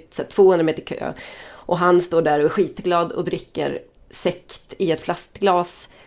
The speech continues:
och är så här s-, otroligt tillfreds med livet, eh,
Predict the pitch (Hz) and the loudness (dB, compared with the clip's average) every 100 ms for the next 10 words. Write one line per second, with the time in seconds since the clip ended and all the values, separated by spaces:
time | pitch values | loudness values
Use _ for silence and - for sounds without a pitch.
0 | _ - 175 - - - - - - 160 | _ 0 0 0 -10 -20 -20 -4 2 2
1 | 143 151 139 - - - - - 190 254 | 2 0 -2 -6 -16 -18 -16 -12 -6 -2
2 | 202 156 170 - - 156 135 131 - - | -2 -2 -6 -6 -4 -2 -2 -2 -6 -8
3 | - - _ - 147 135 127 | -18 -20 _ -16 -10 -8 -6